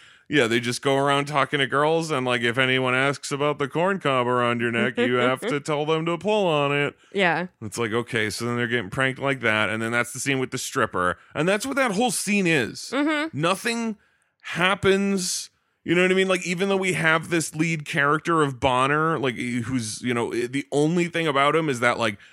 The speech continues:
Speaker 1: everyone else seems like they're, like, a rich kid,
Speaker 2: Mm-hmm.
Speaker 1: and he's, like, a townie.
Speaker 2: Yeah.
Speaker 1: He's from the town, so he's not as, like, rich kid. But that's the, that, the most that is ever done with that is that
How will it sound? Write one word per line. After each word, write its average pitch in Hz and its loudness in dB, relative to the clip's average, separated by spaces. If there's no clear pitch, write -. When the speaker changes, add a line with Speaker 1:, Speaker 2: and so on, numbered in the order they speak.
Speaker 1:
everyone 139 4
else 135 2
seems 131 -2
like 135 0
they're, 127 2
like, 120 2
a 117 2
rich 117 0
kid, 170 -2
Speaker 2:
Mm-hmm. 226 -2
Speaker 1:
and 180 2
he's, 127 0
like, 117 0
a 113 0
townie. 82 -4
Speaker 2:
Yeah. 165 -2
Speaker 1:
He's 117 -2
from 117 0
the 110 -4
town, 107 -2
so 110 -4
he's 104 -2
not 101 -2
as, 92 -2
like, 85 -4
rich 117 -2
kid. 82 -8
But 147 2
that's 147 0
the, 170 -2
that, 147 -2
the 170 4
most 175 2
that 175 2
is 165 -2
ever 170 4
done 185 2
with 208 -2
that 247 0
is 165 2
that 156 2